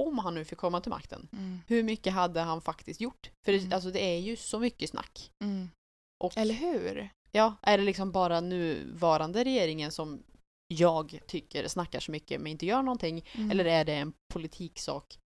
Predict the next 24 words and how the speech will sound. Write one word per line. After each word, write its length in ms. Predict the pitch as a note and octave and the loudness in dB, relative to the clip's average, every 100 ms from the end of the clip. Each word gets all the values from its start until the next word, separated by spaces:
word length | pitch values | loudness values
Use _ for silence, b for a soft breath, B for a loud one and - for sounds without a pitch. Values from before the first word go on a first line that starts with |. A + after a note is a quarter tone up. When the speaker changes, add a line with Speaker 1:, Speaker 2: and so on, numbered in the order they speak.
| _ _ - | _ _ -2
Speaker 1:
rent 220 | F#3 D#3+ | 0 0
allmänt? 380 | F3+ E3+ G3+ G#3+ | -2 -2 -2 -2
För 120 | - | 0
det 60 | E3+ | 2
Speaker 2:
Att 60 | |
Speaker 1:
är 40 | D3+ | 4
Speaker 2:
det 80 | |
är 40 | D3+ | 4
Speaker 1:
ju 120 | E3 | 4
inte 220 | F#4+ C3 | 4 4
Speaker 2:
svårt. 140 | D#3 D3+ | 4 2
Speaker 1:
lätt 320 | - - - | -2 -4 -4
att 100 | F3 | -4
få 160 | - D#3+ | -2 -2
igenom 500 | D#3 C3+ E3+ E4 D#4 | 0 -2 -2 -4 -4
sina 300 | D4+ C#4+ C4+ | -4 -2 0
saker. 380 | - - - | 0 -2 -4
Det 140 | D#3 G3+ | -4 0
tar 240 | G3+ C#4 | 4 4
Speaker 2:
Nej. 80 | A3+ | 2
Speaker 1:
ofantligt 600 | G3 - C#3+ D3 - C#3+ | -2 -6 -6 -6 -10 -6
lång 260 | D3 C3 C3+ | -4 -4 -4
tid. 280 | C4 G#3+ | 0 2
Speaker 2:
Mm. 320 | G#3 G3 G3 | 2 0 -4